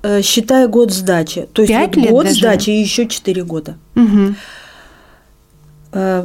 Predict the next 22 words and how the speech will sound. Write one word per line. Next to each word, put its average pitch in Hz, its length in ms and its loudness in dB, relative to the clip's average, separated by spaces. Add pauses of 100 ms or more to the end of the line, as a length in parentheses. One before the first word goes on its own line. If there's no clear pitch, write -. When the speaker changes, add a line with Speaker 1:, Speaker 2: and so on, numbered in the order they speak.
(100)
Speaker 1:
здесь 254 360 0
надо 285 220 4
понимать, 226 500 2
о 190 100 -2
какой 262 360 2
категории 240 580 2
участников 214 600 0
егэ 196 380 0
идет 202 260 -4
речь. - 400 -10
Если 269 600 2 (600)
это 208 280 0
выпускник, 180 640 2
который 269 520 2
имеет 226 360 2
документ, 190 680 2 (360)
подтверждающий 240 1160 2
освоение 196 580 2
программ 208 420 2
среднего 214 500 2
общего 180 300 -6
образования. 165 580 -6